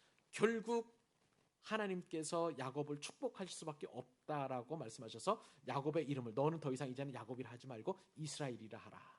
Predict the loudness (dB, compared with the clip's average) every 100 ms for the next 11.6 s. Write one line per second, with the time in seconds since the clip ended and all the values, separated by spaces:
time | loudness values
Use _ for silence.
0 | _ _ -14 -4 -2 2 2 2 -12 -14
1 | -2 0 2 2 0 2 -2 0 -2 -2
2 | 0 0 0 -4 -8 -8 -6 -4 -2 -2
3 | -2 -2 -4 -6 -8 -10 -12 -2 0 0
4 | -4 -20 -20 -14 -4 0 6 6 6 -4
5 | -18 2 6 8 6 6 4 2 0 -4
6 | -4 -4 -4 0 2 0 -4 -4 -2 -2
7 | -4 -12 -6 -2 4 2 2 -18 _ -12
8 | -10 -10 -8 -2 0 0 -2 -2 0 0
9 | -4 -8 -8 -6 -6 -8 -6 -8 -8 -14
10 | -16 -18 -20 _ -20 -20 2 8 8 8
11 | 2 4 8 8 6